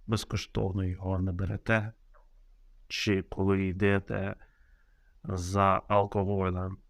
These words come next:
ви ж його та цигарками не, не берете безкоштовно. Безкоштовно нічого не буває. Лише питання в ефективності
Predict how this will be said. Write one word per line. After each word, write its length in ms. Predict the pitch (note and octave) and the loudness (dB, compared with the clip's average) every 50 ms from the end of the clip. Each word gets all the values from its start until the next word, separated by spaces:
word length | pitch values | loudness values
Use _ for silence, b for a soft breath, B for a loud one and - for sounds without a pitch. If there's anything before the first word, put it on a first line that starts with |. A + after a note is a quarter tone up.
| _ _ _ _ - - | _ _ _ _ -16 -10
ви 260 | - F#2+ F#2+ G2 G#2 | -6 -2 0 2 2
ж 200 | G2 F2 F2+ F2+ | 2 0 0 0
його 440 | F#2+ F#2+ F#2 G2 G2 F#2 F#2 F#2 F2+ _ _ _ _ _ _ _ | 0 0 0 0 0 -2 -2 -4 -8 _ _ _ _ _ _ _
та 120 | - - G2+ | -10 -10 -8
цигарками 800 | - - G#2+ F#2 F#2+ G2+ G2 - - G#2+ G#2 F#2+ F#2 F#2 F#2+ F#2 | -4 -2 -2 0 0 0 -2 0 0 2 2 2 0 -2 -4 -2
не, 340 | F#2+ F#2+ G2 G#2 G#2 A2 - - _ _ _ _ - _ _ - | -2 -2 0 0 0 0 -2 -4 _ _ _ _ -20 _ _ -8
не 800 | A2+ A2 A2+ A2 A2 G#2+ G#2+ A2 A#2 B2 B2+ B2 A#2 G#2+ - b b b b b b b b b b | -6 -6 -4 -2 0 2 2 4 4 4 2 2 0 0 -2 b b b b b b b b b b
берете 500 | G#2 G2 A2+ A2 A#2 A2+ - D3+ D3 C#3 | -2 2 2 2 2 2 2 4 4 4
безкоштовно. 1000 | B2 A#2 B2+ B2 A#2 - - - A#2+ G#2+ - - - - A#2+ A2 G2+ G2+ G2 G2 | 4 4 2 0 0 -2 -4 -4 -4 -4 -4 -6 -2 0 2 2 2 2 0 0
Безкоштовно 760 | F#2 F#2 F#2+ - - - A2 - - - - - C#3 C#3 C#3 B2 | -2 -2 -6 -6 -6 -6 -6 -6 -6 -8 -6 -4 -2 0 0 0
нічого 640 | G2+ G2 G2 F#2 - - - G2 G2 F#2+ F#2+ F#2 | 0 0 -2 -4 -4 -4 0 0 2 2 2 2
не 160 | F2+ F#2 F#2 F2 | 2 0 0 -2
буває. 640 | F2+ G2 G2 G2+ F#2 F2+ F#2+ F#2+ F#2 F2+ F2+ E2 - _ _ _ _ _ _ _ _ _ _ _ _ _ _ _ _ _ _ _ _ _ _ _ _ _ - _ _ _ - - b b b b b b b b _ _ - _ _ - _ _ _ _ _ _ - - _ _ _ _ _ - - - | -2 -4 -2 0 0 0 0 0 -2 -2 -4 -6 -10 _ _ _ _ _ _ _ _ _ _ _ _ _ _ _ _ _ _ _ _ _ _ _ _ _ -20 _ _ _ -20 -20 b b b b b b b b _ _ -20 _ _ -20 _ _ _ _ _ _ -20 -20 _ _ _ _ _ -20 -10 -6
Лише 340 | A2 G#2 G2+ - - C3 | -4 -4 -2 0 2 2
питання 640 | B2+ - C#3 - - - C#3+ C#3+ C#3 C#3 C3+ C3 A#2+ | 2 0 -2 -4 0 4 6 6 6 6 4 4 2
в 80 | A#2 | 2
ефективності 1160 | A#2+ A#2 - - B2 G#2+ - - - - A#2 G#2 F#2+ F2+ F#2 F#2+ G2 - - - - - - | 2 0 -2 -4 -6 -6 -8 -6 -2 0 2 2 2 0 -4 -6 -8 -10 -12 -14 -12 -12 -12